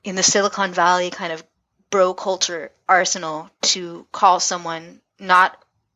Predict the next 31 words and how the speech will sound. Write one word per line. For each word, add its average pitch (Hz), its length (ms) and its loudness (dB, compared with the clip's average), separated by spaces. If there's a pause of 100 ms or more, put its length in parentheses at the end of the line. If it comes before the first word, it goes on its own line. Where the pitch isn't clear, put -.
(440)
always, 180 380 2
but - 160 -4
often 175 560 0
a 180 160 0
woman, 175 640 -6
not 175 320 0
always, 175 340 -2
but - 180 -4
often 175 320 -2
a 175 60 -10
marginalized 175 600 -6
person, 165 420 -8 (640)
hostile, 170 800 0 (720)
um, 165 340 -6 (380)
when 175 200 -8
they 175 120 -6
speak - 540 -4
truth - 300 -4
to 185 100 -8
power 165 360 0
and 165 220 -8
when 165 100 -10
they 160 120 -6
don't 170 240 -2
want 170 140 -8
to 151 120 -8
engage 165 760 -4 (520)
on 165 160 -2
the 165 140 -6
other 165 180 0
party's 160 800 -2